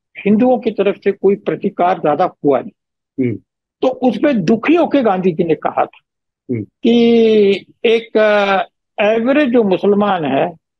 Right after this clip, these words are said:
Speaker 1: वो बुल्ली है और एवरेज हिंदू कावड़ है।
Speaker 2: हम्म।
Speaker 1: और, अ, उस समय के हिसाब से, संदर्भ के हिसाब से शायद वो ठीक थे।
Speaker 2: ठीक है सर,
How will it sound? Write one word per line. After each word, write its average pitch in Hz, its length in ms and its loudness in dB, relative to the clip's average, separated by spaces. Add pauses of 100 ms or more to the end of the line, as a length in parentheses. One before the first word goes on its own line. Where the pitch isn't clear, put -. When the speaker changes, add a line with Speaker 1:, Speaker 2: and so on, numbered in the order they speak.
(320)
Speaker 1:
वो 214 140 2
बुल्ली 202 520 2
है 190 280 -2 (420)
और 208 300 -2 (100)
एवरेज 196 500 0
हिंदू 165 300 -2
कावड़ 135 600 -6
है। - 120 -18 (580)
Speaker 2:
हम्म। 104 140 -18 (1200)
Speaker 1:
और, 151 440 0
अ, 147 500 0 (880)
उस - 180 0
समय 214 260 2
के 220 100 0
हिसाब 165 560 0
से, 180 100 0
संदर्भ 170 460 -2
के - 80 -2
हिसाब - 420 -4
से 208 140 -2 (520)
शायद 196 200 0
वो 226 80 2
ठीक - 280 -4 (100)
थे। - 60 -6 (2250)
Speaker 2:
ठीक 202 100 -4
है 170 60 -2
सर, - 200 -10